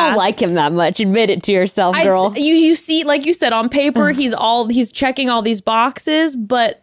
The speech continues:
Speaker 1: honestly, trust your gut.
Speaker 2: You're not that into it.
Speaker 1: Not that into it and trust your gut.
Speaker 2: Yeah.
Speaker 1: You're having now this secondary thing coming in going like, "I don't know what it is. He's all great, but I can't help but feel this thing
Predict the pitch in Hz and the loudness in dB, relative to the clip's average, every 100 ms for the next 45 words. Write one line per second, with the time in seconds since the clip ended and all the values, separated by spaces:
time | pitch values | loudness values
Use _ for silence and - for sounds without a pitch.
0 | - 233 247 285 269 302 320 330 - - | -4 0 2 0 -2 -2 0 -2 -6 -6
1 | 269 302 - 349 339 254 285 320 202 170 | -4 -4 -6 -4 -4 -2 0 2 2 0
2 | 160 143 139 139 143 151 139 143 139 _ | 0 0 0 0 -2 -2 0 0 -2 _
3 | _ _ _ _ 214 220 285 311 339 294 | _ _ _ _ -2 0 0 0 0 0
4 | 277 277 - - 269 277 269 202 190 - | 0 0 0 -2 0 2 0 -2 -6 -6
5 | 170 170 156 - _ 175 170 131 156 - | -6 -6 -6 -10 _ -4 -4 -4 -8 -2
6 | 262 294 302 285 277 233 240 - 254 269 | 0 0 0 0 0 0 -2 -2 -4 -2
7 | 285 254 240 226 220 226 214 214 220 208 | 0 2 2 2 0 -2 -2 -2 -2 -2
8 | 202 202 202 202 196 196 196 185 - _ | -2 -2 -2 0 2 0 -2 -6 -8 _
9 | _ _ _ _ - 349 339 339 330 302 | _ _ _ _ -6 -4 0 0 0 -2
10 | 311 302 240 269 262 269 294 277 294 262 | 0 0 -2 -4 -4 -2 -2 0 0 -2
11 | 233 226 233 - 277 269 214 269 - 233 | -2 -4 -4 -4 -4 -4 -4 -6 -2 -4
12 | 220 _ _ _ - 269 269 233 226 - | -6 _ _ _ -4 0 2 0 -2 -8
13 | - _ 339 349 320 294 285 277 | -18 _ -4 -2 0 0 -2 -4